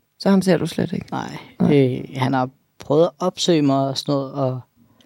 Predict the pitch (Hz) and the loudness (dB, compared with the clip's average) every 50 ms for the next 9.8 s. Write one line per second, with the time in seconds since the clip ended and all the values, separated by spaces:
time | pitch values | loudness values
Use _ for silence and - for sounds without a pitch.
0 | _ _ _ _ _ _ _ - 147 147 151 156 156 - 151 151 143 143 139 135 | _ _ _ _ _ _ _ 2 4 4 4 4 2 2 2 4 4 4 4 4
1 | 131 131 131 135 131 131 131 131 127 131 131 127 127 127 127 127 127 - - 143 | 4 2 2 2 2 2 2 2 2 2 0 0 0 -2 -2 -4 -4 -6 -6 -4
2 | - - 156 165 180 - - 165 156 - - 151 147 - 165 156 - - - 151 | 2 4 4 4 4 2 2 2 2 2 2 0 0 2 0 0 0 0 0 2
3 | 147 143 143 147 143 143 - - - 139 131 127 - _ _ _ _ _ _ _ | 2 2 2 0 -4 -6 -8 -4 -2 -2 -2 -2 -4 _ _ _ _ _ _ _
4 | - _ _ _ - 139 139 139 139 139 135 135 139 - _ _ _ _ _ _ | -20 _ _ _ 0 2 2 2 2 0 -2 -4 -6 -10 _ _ _ _ _ _
5 | _ _ _ _ _ _ _ _ _ _ _ _ _ _ _ _ _ _ _ - | _ _ _ _ _ _ _ _ _ _ _ _ _ _ _ _ _ _ _ -4
6 | 151 135 135 139 135 135 131 131 123 131 131 131 135 135 135 135 131 127 123 123 | 0 0 2 2 0 0 0 0 2 2 2 2 2 2 2 2 2 0 -2 -6
7 | - - - _ _ _ _ _ - - 170 170 175 165 - 175 151 135 120 110 | -8 -14 -20 _ _ _ _ _ -6 -2 -2 -2 -2 -2 -2 0 2 2 2 0
8 | - - - - _ _ _ _ _ _ _ _ _ _ _ _ _ _ - - | -2 -6 -12 -18 _ _ _ _ _ _ _ _ _ _ _ _ _ _ -12 -10
9 | 139 131 - 139 139 131 135 135 131 131 131 135 139 - - - | -8 -4 0 2 4 4 4 4 4 2 0 -2 -4 -10 -14 -14